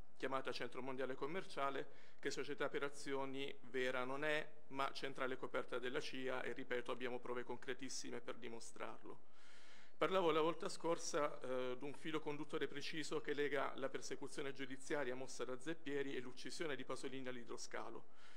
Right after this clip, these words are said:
E sono lieto oggi di annunciare che l'approfondirsi delle mie indagini ha riscontrato che dietro la perizia psichiatrica promossa da Zeppieri su Pasolini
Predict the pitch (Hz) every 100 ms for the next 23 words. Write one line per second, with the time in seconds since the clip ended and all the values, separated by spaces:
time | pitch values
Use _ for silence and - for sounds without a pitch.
0 | - - - - 175 170 160 - 185 165
1 | 143 156 151 139 135 135 151 208 196 147
2 | 147 143 151 - 139 - 123 123 135 139
3 | 135 165 170 - 135 131 131 147 143 131
4 | 113 117 139 160 165 139 151 - 165 156
5 | 147 135 127 120 - 185 190 160 139 139
6 | 165 - 135 - 135 151 143 127 143 139
7 | 135 135 135 - 123 123 113 123 - 143
8 | 139 135 - 131 139 131 131 127 139